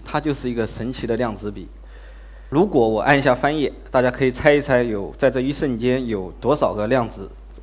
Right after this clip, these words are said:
发射出去了。我可以告诉大家的是，我在按下翻页的瞬间，有上万亿个量子发射出去了。它是不是很厉害？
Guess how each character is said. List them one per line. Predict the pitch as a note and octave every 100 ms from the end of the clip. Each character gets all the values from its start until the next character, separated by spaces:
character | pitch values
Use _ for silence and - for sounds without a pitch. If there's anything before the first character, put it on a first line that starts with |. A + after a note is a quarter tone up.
| -
发 | - B2
射 | A#2 A#2
出 | - C3
去 | C#3+
了。 | A2+ - - - - - - - - - -
我 |
可 | B2 E3
以 |
告 | E3+ G3+
诉 | E3
大 | C3 D3+
家 | C3+
的 | B2+
是， | B2 A2+ -
我 | B2
在 | A#2 -
按 | F3+
下 | F#3 E3
翻 | - - - F#3
页 | F#3+ E3+
的 | B2
瞬 | - B2+
间， | A2+ B2+ B2 - -
有 | A2+ G#2
上 | - E3+ D#3+
万 | E3 C3+
亿 | E3+
个 | A#2
量 | G#2 A2+ G#2
子 | F#2+ F2+
发 | G#2
射 | G2
出 | - G2+
去 | G2
了。 | F#2 - - - - -
它 |
是 | B2+
不 | C#3+
是 | A#2+
很 | A2
厉 | A2+
害？ | A2+ -